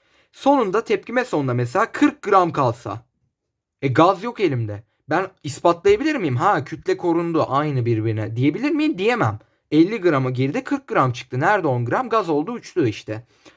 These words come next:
Şimdi mesela buraya baktım. Elli gram bileş-, e, maddem var. Isıttım. Kırk gram madde oldu. E, en son ölçümümde.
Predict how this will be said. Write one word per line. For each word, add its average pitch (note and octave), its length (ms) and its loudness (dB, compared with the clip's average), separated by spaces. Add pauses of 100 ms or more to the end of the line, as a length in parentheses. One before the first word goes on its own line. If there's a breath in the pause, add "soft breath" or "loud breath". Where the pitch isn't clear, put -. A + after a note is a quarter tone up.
(440 soft breath)
Şimdi D#3+ 240 2
mesela E3 360 0
buraya A3 280 0
baktım. F3 420 -4 (320)
Elli F#3+ 320 0
gram B2 340 0
bileş-, C#3+ 420 0 (120)
e, B2 560 0 (880)
maddem D3 500 0
var. B3 240 -2 (360)
Isıttım. B3+ 480 -8 (560)
Kırk E4 260 4
gram A3 260 2
madde F#3+ 340 -2
oldu. C#3+ 420 0 (920)
E, A#2+ 460 0 (300)
en D#3 140 2
son D3+ 200 -2
ölçümümde. A#2 640 -2